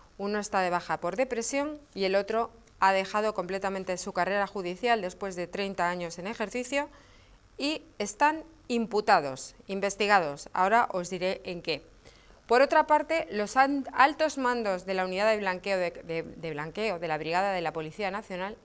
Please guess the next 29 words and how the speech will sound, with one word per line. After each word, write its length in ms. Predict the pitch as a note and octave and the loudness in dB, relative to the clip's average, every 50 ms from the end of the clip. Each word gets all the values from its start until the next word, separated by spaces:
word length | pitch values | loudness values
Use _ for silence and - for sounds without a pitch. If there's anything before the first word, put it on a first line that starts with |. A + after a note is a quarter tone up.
| _ - | _ -10
están 420 | - G3+ - - - C4+ C#4 D#4 D#4+ - - - - | -10 -8 -4 2 4 4 4 4 0 -8 -16 -8 0
también 440 | - G#3 G#3 G#3+ A3 C4 C#4 D4+ D#4+ - - - | 0 0 2 2 2 0 0 0 -4 -10 -16 -18
sin 400 | - - - C4 C#4 C#4+ C#4 - - | -14 -6 -4 -4 -4 -4 -6 -6 -6
empleo 500 | A3 G#3+ G#3 G#3+ A#3 B3 C4 C4+ C4 - - | -6 -6 -4 -2 0 0 0 0 -2 -4 -6
ni 180 | A#3 A#3+ A#3+ | -4 -4 -4
sueldo, 400 | A#3 - C4 A#3+ G3+ F3 D#3+ D#3 | -2 0 0 0 2 0 -4 -6
suspendidos. 800 | - - F#3+ - - - F#3 G3 G3 F3 B2+ - - - - - _ _ _ _ _ - _ _ | -8 -8 -10 -8 -6 -6 -6 -4 -6 -6 -8 -10 -14 -18 -20 -20 _ _ _ _ _ -20 _ _
Bien, 280 | - G3+ F#3 D#3 - - - - - _ _ - - _ - - - - - | -4 -2 -2 -2 -4 -8 -16 -20 -20 _ _ -20 -20 _ -20 -20 -20 -10 -4
nos 200 | A#3 B3 B3 B3 | -2 -2 2 2
encontramos 720 | C4+ B3+ B3 B3+ B3+ D4 E4 E4 E4 F4 F#4+ G4+ - - - - _ _ _ _ _ _ _ _ _ _ _ _ _ | 2 4 4 2 4 2 2 2 2 0 -2 -2 -6 -12 -20 -20 _ _ _ _ _ _ _ _ _ _ _ _ _
con 240 | - A#3+ B3 A#3 A#3 | 4 4 6 4 2
que 300 | A#3 F#3+ F3 E3 - - - | 0 0 0 0 -2 -6 -6
diez 240 | A3 A#3+ C#4+ D#4 D4 | -2 0 0 0 2
días 320 | C#4 C4 A#3 G#3 G#3 - - | 2 4 4 4 2 0 0
antes 360 | - C4+ C#4 C#4 C#4 A#3+ A3 A#3 | 2 2 2 2 0 -2 0 0
del 140 | C#4+ C4+ | -2 -4
juicio, 540 | - - B3 A#3+ A#3 - - B3+ B3+ C4 - - - - | -2 -4 -4 -4 -4 -4 -4 -4 -4 -4 -6 -10 -8 -6
el 160 | G#3 G#3 F#3+ | -6 -6 -6
fiscal 520 | - G#3+ G3 - - B3+ A#3 A3 F#3+ F3+ F3+ - - - _ | -6 -8 -8 0 2 4 4 4 2 -2 -10 -18 -20 -20 _
Carrau, 580 | - G#3+ G#3 G#3 G#3 A#3 B3+ C4 C#4 D4+ F4+ - | 4 6 6 6 8 8 8 8 8 6 2 -4
que 80 | - G3+ | -8 -8
es 100 | G3 G#3+ | -6 -6
el 80 | G3 | -6
fiscal 380 | F3+ G#3 - - - G#3 G3 F#3+ | -6 -8 -8 -2 -2 0 0 0
anticorrupción, 680 | F#3+ F#3 - F3+ - F#3+ F#3 F#3 F#3 - C4 C4 B3 | -2 -4 -6 -2 0 0 0 0 -2 -2 -2 -2 0
que 120 | - G3 F3+ | 0 0 0
depende 340 | F3 F3 - A3 A3+ G#3+ F#3+ | 0 0 -2 -4 -4 -4 -4
directamente 680 | E3+ G3 A3 A#3 A3+ - A#3 G#3+ G#3 G3+ G#3 G3+ G3+ | -4 -4 -4 -4 -2 -2 -2 -2 -2 -4 -4 -2 -2
de, 320 | F#3+ F#3 F3+ E3+ - - | -2 0 -2 -2 -4 -8